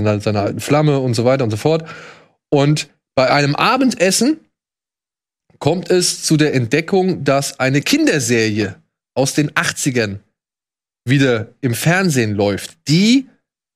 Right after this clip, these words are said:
nie wieder gelaufen ist, seitdem diese Kinder verschwunden oder beziehungsweise ermordet wurden damals in den achtzigern. Also die lief nur zu der Zeit im Fernsehen, als die Kinder ermordet oder verschwand-, verschwunden sind oder ermordet wurden und danach nie wieder. Und jetzt plötzlich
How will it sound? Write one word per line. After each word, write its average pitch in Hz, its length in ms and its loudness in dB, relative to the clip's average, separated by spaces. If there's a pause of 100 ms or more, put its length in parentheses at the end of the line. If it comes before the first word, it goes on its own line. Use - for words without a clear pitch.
nie 196 500 2
wieder 208 280 2
gelaufen 160 460 2
ist, 160 220 0
seitdem 143 500 2
diese 139 220 0
Kinder 131 540 2 (220)
verschwunden 120 480 0
oder 117 120 2
beziehungsweise 113 440 0
ermordet 120 500 0
wurden 110 280 0
damals 104 440 2
in 107 80 -2
den 104 120 -2
achtzigern. 90 540 -6 (280)
Also 117 180 2
die 120 100 2
lief 170 280 2
nur 208 200 4
zu 214 180 0
der 180 160 4
Zeit 185 300 2
im 180 100 2
Fernsehen, 165 500 2
als 135 200 -2
die 127 100 -2
Kinder 196 280 2
ermordet 165 400 2
oder 139 120 2
verschwand-, 156 560 0
verschwunden 160 360 2
sind 165 180 2
oder 135 120 2
ermordet 156 340 0
wurden 160 300 0 (580)
und 139 160 2
danach 156 240 2
nie 160 140 4
wieder. 233 400 2
Und 156 100 4
jetzt 151 200 0
plötzlich 175 600 0